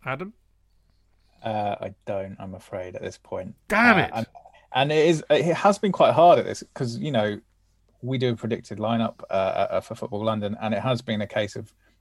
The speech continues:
Speaker 2: almost spinning a bit of a roulette wheel and guessing the names that are gonna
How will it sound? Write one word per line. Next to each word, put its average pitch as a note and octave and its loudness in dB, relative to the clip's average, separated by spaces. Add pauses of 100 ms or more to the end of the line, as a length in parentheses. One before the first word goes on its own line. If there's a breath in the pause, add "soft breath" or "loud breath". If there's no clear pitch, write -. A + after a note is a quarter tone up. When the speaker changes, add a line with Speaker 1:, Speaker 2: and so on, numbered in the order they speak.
(160)
Speaker 2:
almost A2+ 2
spinning G#2+ 0
a G#2 0
bit G#2+ 2
of G2 -2
a G2+ -6
roulette A2 2
wheel G2+ -2
and G#2 -6
guessing A2 0
the G2+ -4
names G#2 -2
that - -10
are F#2+ -4
gonna G2 -4